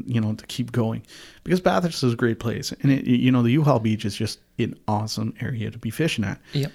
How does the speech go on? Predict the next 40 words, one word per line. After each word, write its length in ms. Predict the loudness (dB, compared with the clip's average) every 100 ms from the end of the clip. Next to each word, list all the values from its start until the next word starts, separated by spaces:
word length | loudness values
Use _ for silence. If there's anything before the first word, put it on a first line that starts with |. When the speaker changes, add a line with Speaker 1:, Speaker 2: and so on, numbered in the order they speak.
| -12 -10 0
Speaker 1:
And 140 | 2
I 60 | 2
think 200 | 0 0
we, 80 | 0
that, 200 | -2 0
that 100 | 2
we 160 | 0
can 160 | 0 0
actually 340 | 0 -4 -6
get 160 | -6 -6
something 280 | -6 -6 -4
going, 460 | 0 0 0 -2
and, 500 | -2 -2 0 0 -2 -2
uh, 20 | -2 -2
it's, 200 | -2 -2
it's 260 | -2 -4 2
really 220 | 4 6
up 80 | 4
to 80 | 2
you 180 | 4 4
guys, 340 | 4 2 0
it, 460 | -2 -2 -2 -6 -4
to 140 | -2 0
be 160 | 2
able 140 | 0 0
to, 120 | -2
you 240 | -2 -2
know, 160 | -4 -6 -10 _ _ _ _ _
show 40 | 0
Speaker 2:
Exactly. 380 | 4 6 6 6
Speaker 1:
your 200 | 6 4
volition 680 | 4 4 4 2 -2 -4 -6 _ _
to, 520 | -8 -2 0 0 0 2
uh, 60 |
Speaker 2:
Yep. 180 | 2 2
Speaker 1:
participate 460 | 0 2 0 0 0
in 120 | 2
this 160 | 2 2
event. 280 | 0 0 -6 -8
Speaker 2:
Yep. 200 | -6 -6